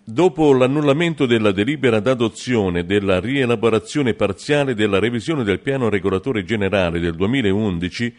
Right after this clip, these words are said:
l'amministrazione guidata da Muraglie procede sulla scorta del pronunciamento consiliare ad un nuovo atto che attiene allo strumento urbanistico.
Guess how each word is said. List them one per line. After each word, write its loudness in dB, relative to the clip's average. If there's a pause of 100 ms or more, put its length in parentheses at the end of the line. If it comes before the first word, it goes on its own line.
(380)
l'amministrazione -2
guidata 2
da 0
Muraglie 0 (120)
procede -2
sulla -2
scorta -2
del 0
pronunciamento -2
consiliare -2 (440)
ad 0
un -2
nuovo 0
atto 0
che -2
attiene 0
allo 0
strumento -4
urbanistico. -4